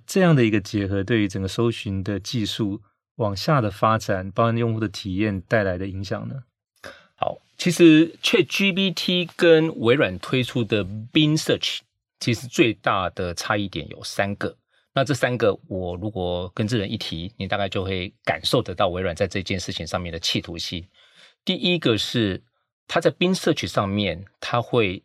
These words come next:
Speaker 2: 提供，会衔接到最近网络上最新的消息跟 update。呃，这是第一件事情。第二件事情是，它会把它搜寻的范本跟归纳的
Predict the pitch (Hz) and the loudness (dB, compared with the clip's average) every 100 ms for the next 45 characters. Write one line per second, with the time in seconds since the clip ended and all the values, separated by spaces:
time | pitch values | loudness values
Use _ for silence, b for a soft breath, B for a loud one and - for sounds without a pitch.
0 | _ _ _ _ - - - 98 - 120 | _ _ _ _ -6 -4 -2 -4 2 2
1 | 110 127 - - 101 92 127 131 120 120 | 4 0 0 -4 -4 0 0 2 0 2
2 | 113 92 - _ - - 135 90 - - | 2 0 -4 _ -4 2 2 2 -6 0
3 | 135 85 - _ _ 90 85 110 113 92 | 0 0 -10 _ _ -4 -2 0 -2 -2
4 | 107 98 90 85 82 - - 90 - - | -4 -4 -6 -4 -4 -4 -8 -8 -8 -10
5 | - _ b b b b b b b _ | -12 _ b b b b b b b _
6 | _ 127 113 107 113 104 92 95 87 101 | _ 4 4 4 0 0 -2 -2 -4 -8
7 | - - - _ _ _ _ _ 170 180 | -8 -12 -18 _ _ _ _ _ 6 6
8 | 165 156 - 139 - 90 92 - 120 95 | 6 4 2 0 0 -6 -6 -2 0 0
9 | 92 b b b _ - - 165 160 - | -4 b b b _ -10 0 0 0 0
10 | 156 107 - - 82 - - - 135 123 | 2 2 -2 -4 -4 -6 -8 0 2 2
11 | 143 _ _ _ - 143 135 - 90 101 | -2 _ _ _ -4 0 0 -2 -4 0
12 | 90 - - 147 98 85 92 107 - 120 | -2 -2 -4 -4 -4 -4 -6 -6 -2 0
13 | 117 - 143 131 127 139 117 90 92 95 | 0 -4 0 2 2 0 0 -2 -4 -6